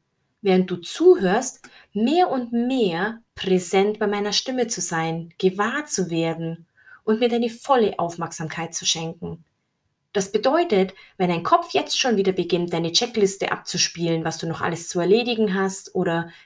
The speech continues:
es beginnt dir zu sagen, was du noch alles erledigen solltest, oder morgen dein Einkaufszettel oder was auch immer, dann versuche immer wieder, von dein-, von diesem linearen Zeitkontinuum raus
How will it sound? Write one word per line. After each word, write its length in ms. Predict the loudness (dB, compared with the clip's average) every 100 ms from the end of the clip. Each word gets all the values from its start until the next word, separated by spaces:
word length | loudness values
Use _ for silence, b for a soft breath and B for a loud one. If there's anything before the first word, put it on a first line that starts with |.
| _
es 140 | -2
beginnt 280 | 0 2 2
dir 100 | 2
zu 100 | 0
sagen, 480 | 0 2 2 2 2
was 200 | 0 0
du 80 | -2
noch 360 | -2 -4 -4
alles 560 | -2 0 0 0 -6 -10 b b b b
erledigen 460 | _ 6 6 6 -2
solltest, 640 | 0 2 2 0 -2 0
oder 120 | -2 2
morgen 380 | 4 6 4
dein 140 | 2 2
Einkaufszettel 760 | 0 -2 -2 -2 0 0 0
oder 200 | 2 2
was 200 | 0 -2
auch 120 | -4
immer, 420 | -2 0 2 0 -4 _ _ _ _ _ _ _ _ _ _ _
dann 160 | -2 0
versuche 400 | 0 0 0 -2
immer 280 | 0 0
wieder, 440 | -2 0 2 2 0 B B
von 140 | -6 2
dein-, 280 | 2 2 -2
von 180 | -4
diesem 280 | -4 -4 -2
linearen 640 | -2 -2 -2 0 0 0 -2
Zeitkontinuum 880 | -2 -4 -2 -2 0 2 2 2
raus 600 | 0 2 2 2 -2 -6